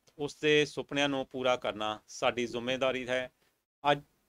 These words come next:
ਹਰ ਸਾਲ ਦੀ ਤਰ੍ਹਾਂ ਇਸ ਸਾਲ ਵੀ ਸਤਾਈ ਫਰਵਰੀ ਨੂੰ ਕ੍ਰਿਸ਼ਨ ਬਰਗਾੜੀ ਸਨਮਾਨ ਸਮਾਗਮ ਅਤੇ ਹੋਰਨਾਂ ਤਰਕਸ਼ੀਲਾਂ ਦੀ ਯਾਦ ਵਿੱਚ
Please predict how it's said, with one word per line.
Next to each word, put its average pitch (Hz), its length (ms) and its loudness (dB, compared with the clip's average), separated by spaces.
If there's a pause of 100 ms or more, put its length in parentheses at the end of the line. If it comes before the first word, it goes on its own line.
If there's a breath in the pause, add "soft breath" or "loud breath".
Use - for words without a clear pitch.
ਹਰ 175 120 10
ਸਾਲ 160 280 8
ਦੀ 156 120 0
ਤਰ੍ਹਾਂ 156 320 4
ਇਸ 147 160 -2
ਸਾਲ 147 200 4
ਵੀ 147 140 0
ਸਤਾਈ 139 340 4
ਫਰਵਰੀ 131 400 2
ਨੂੰ 135 300 -4
ਕ੍ਰਿਸ਼ਨ 156 540 -2
ਬਰਗਾੜੀ 123 520 2
ਸਨਮਾਨ 120 460 -2
ਸਮਾਗਮ 120 1040 -4
ਅਤੇ 143 200 0
ਹੋਰਨਾਂ 139 400 0
ਤਰਕਸ਼ੀਲਾਂ 131 500 -2
ਦੀ 123 140 -2
ਯਾਦ 113 220 4
ਵਿੱਚ 113 300 -4